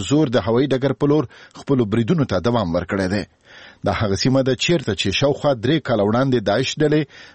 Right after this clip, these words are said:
زرګونه ملکي وګړي او د سوریې حکومتي ځواکونه کلابند کړل. تر دې تازه عملیاتو څو ورځې وړاندې د سوریې پوځ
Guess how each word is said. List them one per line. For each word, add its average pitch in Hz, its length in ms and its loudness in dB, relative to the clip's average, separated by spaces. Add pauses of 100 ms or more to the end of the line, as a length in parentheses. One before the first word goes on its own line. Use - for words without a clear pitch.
(160)
زرګونه 139 380 2
ملکي 127 300 2
وګړي 123 380 2 (340)
او 165 240 4
د 139 100 0
سوریې 135 400 2
حکومتي 110 420 -2
ځواکونه 113 460 0 (380)
کلابند 104 420 0
کړل. 92 260 -2 (720)
تر 160 140 2
دې 156 260 2
تازه 151 200 0
عملیاتو 139 480 0
څو 156 160 -2
ورځې 131 240 0
وړاندې 139 360 2 (280)
د 139 160 0
سوریې 147 320 2
پوځ 104 180 0